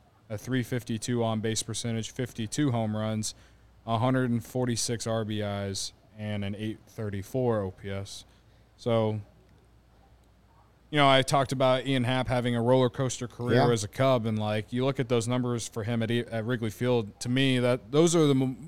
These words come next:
Speaker 1: those are more shocking to me than Wilson Contreras' numbers. I was, you know, Ian Happ is, again, we've talked about it at ends, like, it's, it's been so fun to watch him play this year and, like,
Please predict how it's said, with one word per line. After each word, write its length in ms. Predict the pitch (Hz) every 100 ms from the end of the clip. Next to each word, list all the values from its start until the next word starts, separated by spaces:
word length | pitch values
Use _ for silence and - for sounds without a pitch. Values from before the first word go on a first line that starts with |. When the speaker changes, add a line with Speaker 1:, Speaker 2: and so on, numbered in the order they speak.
| -
Speaker 1:
those 220 | 175 175
are 40 | 147
more 180 | 131
shocking 380 | 117 127 117 113
to 80 | 110
me 180 | 107 107
than 180 | 107 107
Wilson 280 | 107 -
Contreras' 500 | 98 95 107 95 95
numbers. 340 | 90 95 95 98
I 80 | 104
was, 180 | 101 - - _ _ _
you 80 | 104
know, 140 | 101 95 131
Ian 180 | 151
Happ 280 | 135 131 120
is, 240 | 113 101 107 - _ _ _ _ _ _ _ -
again, 280 | 127 135 117
we've 140 | 123
talked 240 | - 127 117
about 260 | 117 113
it 60 | 107
at 60 | 110
ends, 240 | 120 110 95
like, 180 | 95 90 - -
it's, 300 | 107 - -
it's 160 | 120 110
been 180 | - 131
so 180 | 120 131
fun 260 | 117 123 120
to 60 |
watch 300 | 113 113 -
him 100 | 117
play 240 | 104 113 117
this 240 | 113 -
year 160 | 117 110
and, 100 | 107
like, 220 | 101